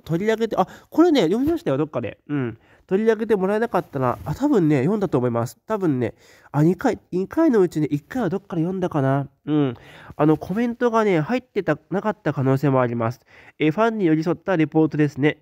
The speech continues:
読んでもらえたら嬉しい。あの、一応全部ね、スクショして撮ってるんですけど、あの、多分ね、読んだ気がするんですよね。うん。えー、マルディンさんもう一度です。ゆうまくんの全日本選手権参戦に思う。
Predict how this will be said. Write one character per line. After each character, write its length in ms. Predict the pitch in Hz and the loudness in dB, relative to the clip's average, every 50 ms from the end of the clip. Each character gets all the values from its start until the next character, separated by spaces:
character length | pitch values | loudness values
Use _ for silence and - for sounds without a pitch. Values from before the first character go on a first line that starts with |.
| _ _ _ _ - | _ _ _ _ 0
読 160 | 175 190 196 | 2 2 2
ん 80 | 175 | 4
で 100 | 156 151 | 2 2
も 100 | 131 127 | 2 2
ら 120 | 135 143 143 | 2 0 0
え 40 | 135 | 0
た 120 | - 151 | -2 -4
ら 100 | 131 - - | -4 -4 -4
嬉 200 | 135 151 160 143 | -2 -2 -2 -2
し 80 | - - | -2 -4
い。 160 | 135 - - - - - - - - | -4 -4 -4 -10 -20 -20 -18 -10 -4
あ 60 | 143 | 0
の、 60 | 139 | 0
一 180 | 165 - - 320 | 0 2 0 -2
応 40 | |
全 280 | 202 - - 302 330 277 | 0 2 4 4 4 4
部 100 | 208 180 | 2 2
ね、 180 | 156 147 131 117 | 2 2 2 0
ス 100 | - - | -2 -6
ク 120 | - 233 | -8 -8
シ 100 | - - | -6 -6
ョ 60 | 233 | -8
し 40 | - | -6
て 120 | - 226 | -6 -8
撮 80 | - 262 | -8 -8
っ 40 | 254 | -8
て 160 | _ - 208 | _ -4 -2
る 120 | 170 156 | -2 0
ん 40 | 123 | -2
で 60 | 123 | -2
す 80 | 120 - | -4 -4
け 80 | 127 117 | -2 -2
ど、 160 | 120 110 - - - - - - - _ _ _ - - | -2 -2 -4 -6 -16 -20 -20 -20 -20 _ _ _ -8 -2
あ 100 | - 214 | 0 2
の、 160 | 208 196 - | 2 0 -2
多 240 | - - - 330 339 | -4 -2 0 2 2
分 220 | 294 220 180 160 | 4 2 2 2
ね、 100 | 165 151 | 0 0
読 180 | 160 226 269 - | -2 -4 -6 -6
ん 80 | 277 | -6
だ 100 | 214 190 | -8 -6
気 120 | - - 156 | -6 -8 -10
が 140 | 175 180 | -10 -12
す 120 | - - 196 | -14 -10 -6
る 80 | 196 | -4
ん 120 | 190 170 131 | -4 -2 -2
で 80 | 113 | -4
す 100 | 110 - | -4 -6
よ 80 | 120 123 | -8 -8
ね。 140 | - - - - _ _ _ _ _ - | -8 -10 -10 -14 _ _ _ _ _ -4
う 60 | 131 | -2
ん。 460 | 131 127 127 120 117 113 107 - - _ _ _ _ _ _ _ _ _ _ _ _ _ _ _ _ _ _ _ _ _ _ _ _ _ _ _ _ _ _ _ _ _ _ _ _ _ _ _ _ _ - - - - - - - - - - | 0 2 2 0 0 -2 -4 -8 -12 _ _ _ _ _ _ _ _ _ _ _ _ _ _ _ _ _ _ _ _ _ _ _ _ _ _ _ _ _ _ _ _ _ _ _ _ _ _ _ _ _ -20 -20 -20 -18 -16 -16 -18 -8 -2 2
え 60 | 190 190 185 185 180 180 175 | 4 4 6 6 4 4 2
ー、 60 | 170 190 | 2 0
マ 140 | 233 277 | 0 0
ル 100 | 285 302 | 0 0
デ 80 | 269 269 | 0 -2
ィ 60 | 254 | -4
ン 20 | 233 | -2
さ 160 | - 202 170 | -2 -2 -2
ん 80 | 151 | 0
も 60 | 147 147 | 0 -2
う 40 | |
一 120 | 143 127 - | -2 -4 -6
度 60 | 127 | -6
で 140 | 113 117 113 | -6 -6 -8
す。 80 | - _ _ _ _ _ | -8 _ _ _ _ _
ゆ 140 | - 202 226 | -6 -4 -2
う 40 | 214 | -2
ま 120 | 202 196 | -2 -2
く 160 | - - 170 | -2 0 0
ん 60 | 156 175 | 0 2
の 140 | 208 214 | 0 0
全 180 | 180 185 180 175 | 2 2 2 0
日 80 | 175 165 | 0 -2
本 200 | - 175 170 160 | 0 0 -2 0
選 200 | - 175 165 160 | 0 0 0 -2
手 60 | 156 | -2
権 220 | - - 160 147 143 | -4 -4 -2 -2 -2
参 260 | - 165 151 156 151 | -2 -2 -2 -2 -2
戦 140 | - 123 104 | -2 -4 -4
に 80 | 104 - | -4 -4
思 180 | 135 139 147 131 | 0 2 2 2
う。 100 | - | 0